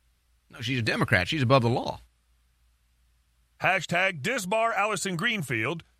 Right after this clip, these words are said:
Speaker 2: Hashtag justice for Trump. Hashtag MAGA.
Speaker 1: That's Judicial Protest on Twitter. You know, it's just a shame because I, I don't wanna see this country torn apart by politics.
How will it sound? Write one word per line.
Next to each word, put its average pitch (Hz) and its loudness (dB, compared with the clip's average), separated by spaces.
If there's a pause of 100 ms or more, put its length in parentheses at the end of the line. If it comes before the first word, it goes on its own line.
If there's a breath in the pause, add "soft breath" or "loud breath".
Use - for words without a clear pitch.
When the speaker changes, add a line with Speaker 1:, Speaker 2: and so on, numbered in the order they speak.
Speaker 2:
Hashtag 220 0
justice 160 -2
for 139 -4
Trump. 226 0 (420)
Hashtag 190 0
MAGA. 160 -2 (1160)
Speaker 1:
That's - -2
Judicial 127 4
Protest 117 2 (360)
on 107 0 (140)
Twitter. 98 -4 (960)
You 135 2
know, 165 6
it's 165 0
just - 2
a 147 2
shame 160 2
because 131 2 (340)
I, 156 2
I 180 8
don't 220 2
wanna 123 2
see 120 2
this 101 0
country 107 0
torn 117 -4
apart 104 -2
by 92 4
politics. 98 -2